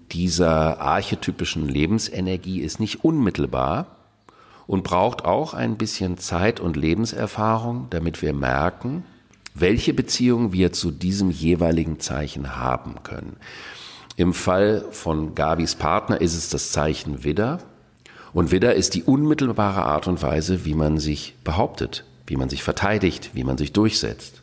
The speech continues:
Und das kann natürlich dazu führen, dass man manchmal das Gefühl hat, ich weiß gar nicht so genau, wie ich mich in einer unmittelbar direkten Situation zu verteidigen hätte.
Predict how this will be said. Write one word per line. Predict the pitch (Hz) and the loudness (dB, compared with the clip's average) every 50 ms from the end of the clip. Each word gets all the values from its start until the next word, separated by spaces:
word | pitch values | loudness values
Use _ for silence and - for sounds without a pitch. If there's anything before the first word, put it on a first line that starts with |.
| - - _ _ _ _ _ _ - - - - _ | -20 -20 _ _ _ _ _ _ -20 -20 -20 -20 _
Und | - 71 67 - | -8 -6 -4 -2
das | 69 65 - | -4 -4 -2
kann | - - 73 76 | -2 -2 2 2
natürlich | 87 - - 110 110 107 - | 2 4 4 4 4 4 4
dazu | - 95 92 - 98 | 2 0 0 0 -2
führen, | 85 - - 101 104 104 107 104 | -4 0 4 6 6 6 6 6
dass | 98 92 92 - | 4 2 2 2
man | 90 82 82 | 4 4 4
manchmal | 80 85 82 - 90 82 | 4 2 2 0 2 2
das | 85 80 - | 2 2 2
Gefühl | - 90 - 90 87 85 | -2 -2 0 2 2 2
hat, | 87 - | 2 0
ich | - 80 78 | -2 -2 0
weiß | 87 113 - - | 0 0 0 0
gar | - 90 | 2 2
nicht | 90 85 - - | 2 2 2 0
so | 92 | -2
genau, | - 92 87 78 78 82 87 90 80 78 | 0 0 2 2 4 4 4 2 2 0
wie | 85 80 76 | -2 -2 -2
ich | 82 - - | -2 0 0
mich | 90 87 - - | 0 0 0 0
in | 87 76 | -2 -2
einer | - - - - 127 - - | 0 0 0 0 2 4 4
unmittelbar | 123 127 131 131 123 - 101 80 92 92 92 | 4 6 6 4 4 2 2 2 2 2 2
direkten | 85 85 80 90 - - 95 - - 113 | 2 2 2 2 0 0 0 -2 -2 0
Situation | 113 113 - - 113 107 - - - 104 101 104 101 | 0 -2 -2 -2 -4 -2 -2 -2 -2 0 0 0 0
zu | - 101 | -2 -4
verteidigen | 95 101 98 - 123 131 117 85 69 - 60 | -2 -2 -2 0 0 0 0 0 -2 -4 -6
hätte. | - 60 - - - - | -8 -10 -12 -12 -14 -16